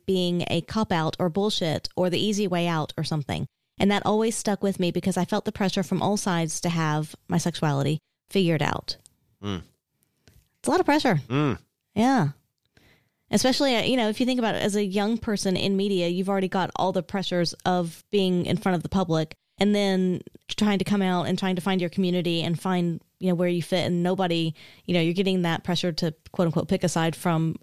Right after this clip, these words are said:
Speaker 1: all communities, which is something that a lot of bisexual people relate to and are familiar with.
Speaker 2: Yeah. It's such a bummer.
Speaker 1: It is. <laughs> It is. And I feel like that just really makes it a lot, lot more difficult. Okay, so the next one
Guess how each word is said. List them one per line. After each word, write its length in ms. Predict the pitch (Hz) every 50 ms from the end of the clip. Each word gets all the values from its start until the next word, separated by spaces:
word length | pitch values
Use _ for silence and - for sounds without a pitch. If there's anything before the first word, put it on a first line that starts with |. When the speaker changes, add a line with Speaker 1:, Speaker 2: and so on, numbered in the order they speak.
| _ -
Speaker 1:
all 140 | - 190 175
communities, 680 | - - 180 160 156 147 147 151 147 151 180 180 - -
which 260 | 165 160 - - -
is 80 | 160
something 340 | - - 165 160 165 160 156
that 180 | 151 - - - _ _ _ _ _ _ _ -
a 60 | -
lot 180 | 208 208 208 202
of 280 | 202 190 180 175 - -
bisexual 400 | 185 180 - 190 175 - 185 160
people 240 | 180 170 180 175 160
relate 280 | 170 165 165 160 - -
to 100 | - 190
and 120 | 180 170
are 40 | 160
familiar 400 | - - 175 165 160 156 147 143
with. 240 | 139 139 165 180 _ _ _ -
Speaker 2:
Yeah. 380 | 113 113 104 101 101 98 98 101 - _ _ _ _ _ _ -
It's 120 | 131 -
such 200 | - 139 123 -
a 60 | -
bummer. 260 | - 82 80 80 - - _ -
Speaker 1:
It 120 | 214 226 233
is. 360 | 240 196 311 - - - - -
<laughs> 60 | -
It 120 | 208 220 208
is. 160 | 147 - - - - - - - _ - - -
And 160 | 185 185 175 175
I 20 |
feel 160 | 170 - 208
like 140 | 208 196 -
that 240 | 202 190 - - -
just 320 | 190 185 - - - - - -
really 240 | 190 185 180 175 170
makes 260 | 170 165 156 - -
it 80 | - -
a 60 | -
lot, 380 | 165 165 165 165 151 - - -
lot 180 | 156 - -
more 160 | 160 160 156
difficult. 640 | 156 151 180 - - 175 - - - - - - - - _ _ _ _ _ _ _ _ _ _ _ _ _ _ - -
Okay, 120 | 214 180
so 160 | - - 196 190
the 80 | 196
next 360 | 202 226 262 254 - - -
one 220 | 175 165 170 165